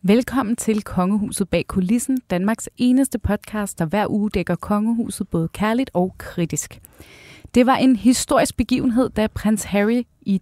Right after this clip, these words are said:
den her uge indtog vidneskranken i London for at vidne i den sag, han, øh, har anlagt mod den britiske mediegigant Mirror Group, som ejer flere af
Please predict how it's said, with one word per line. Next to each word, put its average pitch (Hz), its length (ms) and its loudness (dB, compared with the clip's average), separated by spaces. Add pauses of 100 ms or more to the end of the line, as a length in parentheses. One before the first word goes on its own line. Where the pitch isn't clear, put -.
den 214 160 4
her 226 160 0
uge 214 220 0
indtog 208 360 0
vidneskranken 202 600 0
i 185 60 2
London 247 480 2 (380)
for - 160 0
at 196 160 2
vidne 233 280 4
i 220 60 -2
den 208 260 -2
sag, - 320 0
han, 208 280 2
øh, 175 180 2
har 165 160 -2
anlagt 208 380 -2
mod 190 160 2
den 196 160 -2
britiske 202 440 -2
mediegigant 208 800 -2
Mirror 240 400 8
Group, - 340 -4 (380)
som 185 160 -2
ejer - 260 0
flere 190 440 -2
af 180 180 0